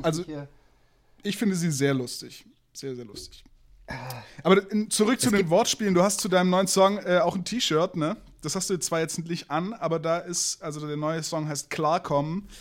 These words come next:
Speaker 1: Und das passende T-Shirt dazu ist, äh, sch-, der Schriftzug Klarkommunismus.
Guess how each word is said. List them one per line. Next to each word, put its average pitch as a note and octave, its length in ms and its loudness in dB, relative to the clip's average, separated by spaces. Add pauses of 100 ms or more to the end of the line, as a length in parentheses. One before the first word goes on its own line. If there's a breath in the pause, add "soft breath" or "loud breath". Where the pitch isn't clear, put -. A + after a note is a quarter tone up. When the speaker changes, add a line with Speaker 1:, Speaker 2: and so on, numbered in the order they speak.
(500 loud breath)
Speaker 1:
Und E3+ 280 0
das E3+ 200 -2
passende - 500 -6
T-Shirt G#3+ 360 -4
dazu F#3 340 -4
ist, - 360 -4
äh, D#3+ 220 -4
sch-, - 300 -10
der D#3+ 140 -2
Schriftzug - 600 -10 (120)
Klarkommunismus. C#3+ 1400 -2